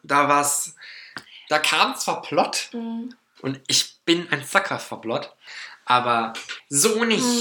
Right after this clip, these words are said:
Speaker 2: Mhm.
Speaker 1: so nicht. Also da ist sie mir, da wird sie mir plötzlich, da ist sie unsicher. Also du kannst mir nicht sagen, dass sie nicht unsicher agiert. Vielleicht ist sie nicht grundsätzlich ein unsicherer Charakter, aber
Speaker 2: Ja.
Speaker 1: Jen, durch Jen ist sie verunsichert, dieses Video kommt,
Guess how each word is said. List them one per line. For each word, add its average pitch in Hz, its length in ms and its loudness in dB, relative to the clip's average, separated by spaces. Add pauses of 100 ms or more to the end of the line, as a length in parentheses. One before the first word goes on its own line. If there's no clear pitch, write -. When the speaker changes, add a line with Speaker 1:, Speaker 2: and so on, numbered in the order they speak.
(160)
Speaker 2:
Mhm. 254 60 -10
Speaker 1:
so 220 320 -2
nicht. 220 480 -2 (460)
Also 160 640 4 (160)
da 165 80 0
ist 185 180 2
sie 214 120 4
mir, 196 420 0
da 180 180 0
wird 190 140 0
sie 202 100 2
mir 196 100 2
plötzlich, - 520 -4 (180)
da - 80 4
ist - 260 4
sie - 120 0
unsicher. 98 600 -4 (120)
Also 147 160 4
du 147 100 -4
kannst 170 280 -2
mir 160 60 -6
nicht - 100 -8
sagen, 147 200 0
dass 147 120 0
sie 147 60 -4
nicht 143 180 -6
unsicher 147 460 -2
agiert. 127 400 -2 (240)
Vielleicht 151 220 0
ist 151 100 -2
sie 156 80 -4
nicht 156 180 -4
grundsätzlich 156 500 0
ein 143 100 -4
unsicherer 135 600 -2 (280)
Charakter, 156 560 2 (280)
aber 139 280 2
Speaker 2:
Ja. - 80 -2
Speaker 1:
Jen, 170 540 4
durch 143 200 -6
Jen 156 140 2
ist 156 100 -2
sie 156 100 -2
verunsichert, 147 600 0
dieses 143 360 0
Video 165 520 0
kommt, 147 480 -2